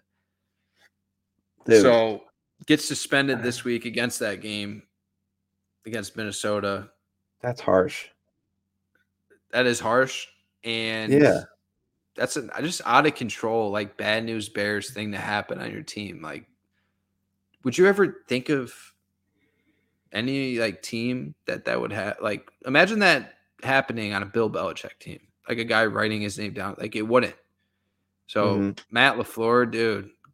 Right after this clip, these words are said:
Speaker 2: get control of your locker room, these
Speaker 1: <laughs>
Speaker 2: boys, because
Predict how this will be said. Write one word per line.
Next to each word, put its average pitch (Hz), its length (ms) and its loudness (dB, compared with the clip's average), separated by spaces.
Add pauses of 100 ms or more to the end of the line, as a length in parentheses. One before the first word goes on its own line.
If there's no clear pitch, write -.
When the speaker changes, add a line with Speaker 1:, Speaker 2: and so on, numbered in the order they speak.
(560)
Speaker 2:
get 123 120 -6
control 107 400 -2
of 98 80 -2
your 90 80 -8
locker 92 360 -6
room, 110 220 -14 (420)
these 113 220 -6
Speaker 1:
<laughs> - 20 -20
Speaker 2:
boys, - 440 -8
because - 760 -12